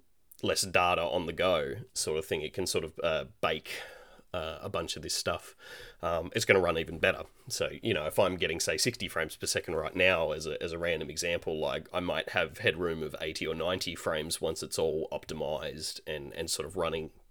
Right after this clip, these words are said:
just the game without all the extra technology overhead. Um, because, th-, you know, that, that's the great thing about Unity. That's, that's what I really like about working with Unity for this project in particular, is that,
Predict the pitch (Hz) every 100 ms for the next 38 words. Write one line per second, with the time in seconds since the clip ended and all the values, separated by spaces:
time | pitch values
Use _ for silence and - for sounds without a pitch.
0 | _ 92 71 - - - - 90 85 80
1 | 78 80 - 85 82 80 - 78 76 -
2 | - 78 80 - - - - - - -
3 | - _ _ - - 90 85 85 82 82
4 | - 85 80 80 78 76 80 - - -
5 | 82 78 78 78 107 90 - 117 123 120
6 | 110 90 113 87 104 - 101 85 - 107
7 | 92 82 71 110 85 69 80 - - 90
8 | - 82 73 82 78 76 80 - 76 76
9 | 76 85 82 80 - 85 90 87 80 78
10 | 78 - 90 110 - 78 76 76 80 85
11 | 76 - 82 - 82 76 71 85 - 82
12 | 78 - -